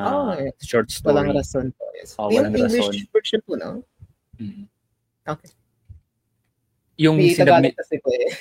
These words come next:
Speaker 1: <laughs>
Speaker 2: Ah, oo.
Speaker 1: Pero mas prefer ko English. Inihingi kasi ni Kudis Tagalog eh, pero gusto ko talaga
Speaker 2: Mm-hmm.
Speaker 1: English.
Speaker 2: Mm-hmm.
Speaker 1: Pero yung nasa
Speaker 2: Actually,
Speaker 1: anthology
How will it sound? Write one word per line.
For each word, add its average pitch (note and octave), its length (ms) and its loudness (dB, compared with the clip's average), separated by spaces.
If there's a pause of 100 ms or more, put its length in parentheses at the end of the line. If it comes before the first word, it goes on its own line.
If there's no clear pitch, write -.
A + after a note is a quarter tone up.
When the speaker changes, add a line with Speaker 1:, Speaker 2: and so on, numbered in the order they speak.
(160)
Speaker 1:
<laughs> - 260 -10
Speaker 2:
Ah, B2 840 -2
oo. A2+ 380 0
Speaker 1:
Pero F#3+ 120 6
mas A3 140 0
prefer B3 240 2
ko - 140 -8 (100)
English. F#3 420 -2 (280)
Inihingi G3+ 560 2
kasi G3+ 240 0
ni G3+ 80 2
Kudis F#3+ 320 -2
Tagalog D3+ 480 0
eh, C3 140 -2
pero D3+ 260 0
gusto D#3 180 -12
ko G3 80 -8
talaga G3 280 2
Speaker 2:
Mm-hmm. E3+ 140 0
Speaker 1:
English. C#3 340 -4 (460)
Speaker 2:
Mm-hmm. A3+ 160 -4
Speaker 1:
Pero F3+ 120 -2
yung A3 140 -2
nasa A3+ 140 -6
Speaker 2:
Actually, C4 100 -6
Speaker 1:
anthology G3 400 -2